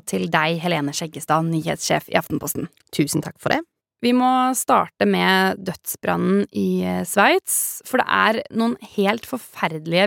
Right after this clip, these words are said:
Speaker 1: bilder og videoer, eh, av det som skjedde der. Eh, og det var flest unge mennesker som var på denne nattklubben for å feire det nye året.
Speaker 2: Ja, det var det, og det var ikke bare unge voksne der, men også tenåringer.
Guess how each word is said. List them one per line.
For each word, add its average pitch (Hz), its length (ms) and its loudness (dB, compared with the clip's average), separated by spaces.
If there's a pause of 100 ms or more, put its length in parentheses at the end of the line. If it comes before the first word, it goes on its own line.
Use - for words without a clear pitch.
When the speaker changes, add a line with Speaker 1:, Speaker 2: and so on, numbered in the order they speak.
Speaker 1:
bilder 175 480 0
og 180 80 0
videoer, 175 460 0 (400)
eh, 190 180 4
av 190 80 2
det 180 160 2
som 196 80 0
skjedde 175 400 -4
der. 165 240 2 (400)
Eh, 190 240 2
og 214 140 0
det 226 100 2
var 208 240 4
flest - 400 -6 (160)
unge 196 320 2
mennesker 208 560 0
som 233 220 2
var 175 420 2
på 180 160 -2 (480)
denne 185 160 2
nattklubben 185 680 2
for 247 140 0
å 226 80 -2
feire 170 640 0 (100)
det 190 160 2
nye 180 160 2
året. - 400 -4 (260)
Speaker 2:
Ja, 190 160 8
det 196 140 4
var 190 100 6
det, 180 160 6
og 180 140 4
det 180 100 6
var 160 140 2
ikke 196 180 2
bare 151 420 2 (140)
unge 147 400 2
voksne - 320 0
der, 175 240 6
men 165 240 2
også 165 300 -2
tenåringer. 143 640 0